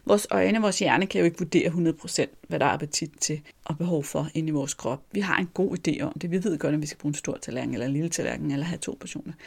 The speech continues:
Men vi ved det ikke hundrede procent. Så hvis din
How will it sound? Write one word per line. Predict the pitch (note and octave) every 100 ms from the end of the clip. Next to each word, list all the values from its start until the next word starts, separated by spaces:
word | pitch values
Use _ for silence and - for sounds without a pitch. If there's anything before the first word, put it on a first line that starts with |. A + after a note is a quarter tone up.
| - - - -
Men | F3
vi | D3+ D3
ved | C#3+
det | A3
ikke | D#3 -
hundrede | F3 D3+
procent. | - - - - - _ - - - -
Så | -
hvis | C#3+ C#3+
din | - D3+